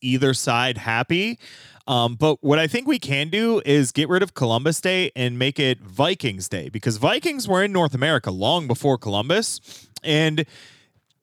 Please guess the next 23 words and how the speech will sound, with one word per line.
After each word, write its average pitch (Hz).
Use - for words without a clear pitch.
frankly, 262
I 349
just 240
think 254
that 226
would 233
be 240
a 208
fun 214
holiday. 254
<laughs> 587
Like, -
even 214
though 254
Vikings 190
didn't 156
wear 139
those 139
helmets 147
with 131
horns 139
on 202
'em, 254